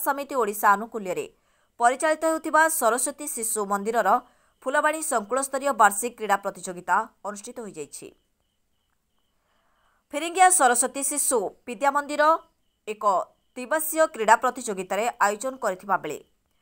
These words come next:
ବିଦ୍ୟା ମନ୍ଦିରର ପ୍ରଧାନ ଆଚାର୍ଯ୍ୟ ପ୍ରଦ୍ୟୁମ୍ନ କୁମାର ବିଶିଙ୍କ ଅଧ୍ୟକ୍ଷତାରେ ଅନୁଷ୍ଠିତ ଏହି କାର୍ଯ୍ୟକ୍ରମରେ ଜିଲ୍ଲା ପରିଷଦ ସଭ୍ୟ ନୀଳଗିରି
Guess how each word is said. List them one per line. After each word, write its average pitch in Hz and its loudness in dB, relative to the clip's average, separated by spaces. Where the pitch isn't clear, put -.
ବିଦ୍ୟା 302 4
ମନ୍ଦିରର 339 8
ପ୍ରଧାନ 262 6
ଆଚାର୍ଯ୍ୟ 247 2
ପ୍ରଦ୍ୟୁମ୍ନ 254 2
କୁମାର 214 2
ବିଶିଙ୍କ 208 -8
ଅଧ୍ୟକ୍ଷତାରେ 214 -2
ଅନୁଷ୍ଠିତ 226 -6
ଏହି 220 -6
କାର୍ଯ୍ୟକ୍ରମରେ 185 -8
ଜିଲ୍ଲା 226 0
ପରିଷଦ 294 0
ସଭ୍ୟ 202 -2
ନୀଳଗିରି 196 -2